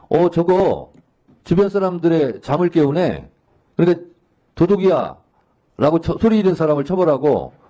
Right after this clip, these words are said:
"도둑은 좀 보호해야 하자."라고 말하면 그게 논리가 맞습니까? 틀립니까?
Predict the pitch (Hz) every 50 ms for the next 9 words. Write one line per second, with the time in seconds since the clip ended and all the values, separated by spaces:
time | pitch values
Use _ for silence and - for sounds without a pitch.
0 | _ _ - 147 160 160 190 175 170 165 170 160 143 151 156 160 160 156 151 120
1 | 123 139 135 139 120 90 92 113 135 143 151 151 147 147 151 143 117 117 117 117
2 | 143 147 143 143 143 113 104 85 - 131 131 147 120 107 117 135 147 139 120 101
3 | - - 92 101 - - 156 165 165 165 151 - 143 131 123 110 - - 139 170